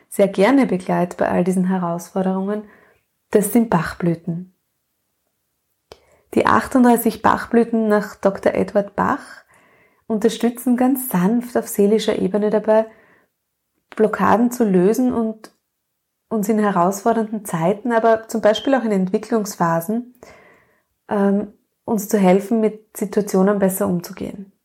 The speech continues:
Das heißt nicht, dass dabei irgendein Gefühl weggedrückt oder wegtherapiert wird, sondern diese individuelle Mischung aus Bachblüten hilft uns einfach dabei, wieder so ein Stück weit in unsere Mitte zu finden.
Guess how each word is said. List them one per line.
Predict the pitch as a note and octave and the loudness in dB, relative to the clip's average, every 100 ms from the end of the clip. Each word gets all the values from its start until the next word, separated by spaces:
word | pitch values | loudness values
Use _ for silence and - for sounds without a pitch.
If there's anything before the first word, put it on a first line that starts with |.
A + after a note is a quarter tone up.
| _ _ _ _ _ _ _ _ _ _ _ _ _ _ _ _ _ - _ - | _ _ _ _ _ _ _ _ _ _ _ _ _ _ _ _ _ -20 _ -12
Das | F#3 | -2
heißt | G3 G#3+ G#3+ | 2 2 2
nicht, | B3 B3 | 0 0
dass | A#3 A#3+ | -4 0
dabei | G#3+ G#3 | 4 4
irgendein | G#3 G#3 G#3 | 4 2 0
Gefühl | G3+ G3+ A3 F#3+ | 0 0 0 2
weggedrückt | F#3 F#3 C4+ B3+ - G3+ G3 - | 0 0 -4 -4 -2 -2 -2 -6
oder | F3+ F3+ F3 E3 | 0 0 0 -2
wegtherapiert | F#3 - - - B3 G3+ F#3+ - G3+ G#3 G3+ | -2 -4 -12 -2 0 0 -4 -2 2 2 2
wird, | F#3 F3+ | 0 0
sondern | F#3 F#3 F#3+ F#3 - - _ _ _ | 0 0 -2 -6 -20 -20 _ _ _
diese | G#3+ G3+ | -4 0
individuelle | G#3+ A3 A3 G#3 F#3 G#3 | 2 2 4 4 4 4
Mischung | A3+ B3+ - B3 | 2 0 2 0
aus | G#3+ - | 0 -2
Bachblüten | G3+ G3+ - A3+ A3 | -2 -2 0 0 0
hilft | G3 G#3+ B3+ B3+ | 0 2 2 0
uns | A3+ G#3 | -2 0
einfach | G3 F#3 | -2 -2
dabei, | - G3+ F#3+ G3 G3+ | -6 0 2 2 2
wieder | G#3 G#3 - - _ _ _ _ _ - | 0 0 -4 -20 _ _ _ _ _ -6
so | - | 0
ein | A3+ | 0
Stück | G#3+ - C4+ - | -2 -4 -4 2
weit | F#3+ F#3+ | 4 4
in | G3+ | 2
unsere | G3+ G#3 | 0 2
Mitte | G3+ G#3 G#3 | 0 0 -6
zu | - F3+ | -8 -8
finden. | - E3 E3 - F#3+ F#3 | -4 -4 -6 -12 -12 -12